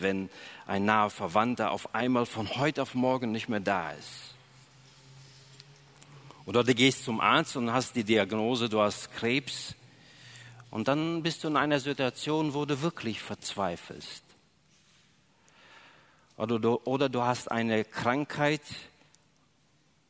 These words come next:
und du gehst durch sehr, sehr viele Schmerzen.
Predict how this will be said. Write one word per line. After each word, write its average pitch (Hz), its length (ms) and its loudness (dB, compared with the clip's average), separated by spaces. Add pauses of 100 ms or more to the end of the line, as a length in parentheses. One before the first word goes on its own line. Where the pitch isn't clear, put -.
(140)
und 107 260 -6
du 113 80 -2
gehst 113 340 -2
durch 107 220 0
sehr, 117 200 4
sehr 101 160 -2
viele 98 320 -2
Schmerzen. 90 680 -4